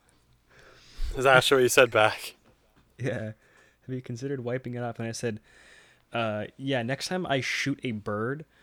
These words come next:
Speaker 2: I'll find a better place to put it." The implication being, I didn't shoot a bird. No, don't talk to me.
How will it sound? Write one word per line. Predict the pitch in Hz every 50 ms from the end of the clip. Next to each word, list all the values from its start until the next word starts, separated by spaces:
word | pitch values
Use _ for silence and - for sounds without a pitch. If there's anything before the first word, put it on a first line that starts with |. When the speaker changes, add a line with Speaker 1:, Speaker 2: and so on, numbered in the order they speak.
| _ _ _ _ _ _ _ _ _ _ -
Speaker 2:
I'll | 107 110 110 110 104
find | - - - 131 120 120 117
a | 110
better | 104 113 113 113
place | - - - 117 110 -
to | - 104
put | 92 - - - 110 92
it." | 87 - - _ _ _ _ _ _ _ _ _ _ _ _ _
The | - 123
implication | 123 120 123 - - 120 120 - 123 113
being, | 110 117 107 104 104 - - -
I | 110
didn't | 104 113 107 98 -
shoot | - - 123 107
a | 95
bird. | 90 95 104 101 98 95 90 - 90
No, | 104 104 101 98 - _ - 120 - -
don't | 117 110 - - _ _ _ _ _ -
talk | - - - -
to | - 95
me. | 95 98 110 -